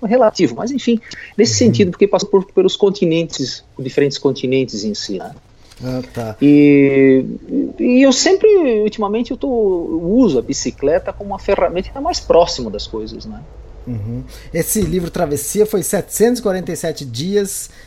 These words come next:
Speaker 2: de bike pelo mundo. E você não tinha passado pela Patagônia naquela, naquela volta ao mundo?
Speaker 1: Não tinha, não tinha, não tinha.
Speaker 2: Uhum.
Speaker 1: A Patagônia é interessante porque, é, enquanto você tava pedalando por aí afora pela volta ao mundo,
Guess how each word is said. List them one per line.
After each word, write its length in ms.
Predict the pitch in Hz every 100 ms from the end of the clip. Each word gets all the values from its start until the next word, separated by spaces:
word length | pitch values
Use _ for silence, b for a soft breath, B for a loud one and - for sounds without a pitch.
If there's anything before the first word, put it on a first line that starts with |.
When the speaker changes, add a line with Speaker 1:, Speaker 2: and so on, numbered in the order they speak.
| b
Speaker 2:
de 160 | 120 143
bike 480 | 127 139 139 127 -
pelo 180 | 143 139
mundo. 380 | 123 120 120
E 140 | 180 247
você 260 | 240 -
não 100 | 269 277
tinha 140 | 254
passado 380 | 254 196 196 185
pela 160 | 185
Patagônia 640 | 139 151 139 180 311 156 127 -
naquela, 400 | 113 123 - - -
naquela 240 | 131 156
volta 280 | 131 151 143
ao 40 | 143
mundo? 240 | 208 - B B B -
Speaker 1:
Não 460 | 214 226 262 262
tinha, 460 | - 185 147 135 127
não 340 | 160 185 202
tinha, 340 | 190 147 123 117
não 160 | 135
tinha. 280 | 127 135 127
Speaker 2:
Uhum. 100 | 135 -
Speaker 1:
A 60 | 156
Patagônia 440 | 233 - 269 349
é 40 |
interessante 640 | 302 349 - - 214 220 -
porque, 500 | 151 143 202 202 190
é, 720 | 165 156 151 143 127 127 -
enquanto 360 | 139 - 277 175
você 220 | 151 135
tava 160 | 147 139
pedalando 460 | 143 123 123 123
por 160 | - 113
aí 80 | 110
afora 360 | - 127 123 117 - - - -
pela 160 | 120
volta 320 | - 117 110 110
ao 80 |
mundo, 420 | 101 151 208 143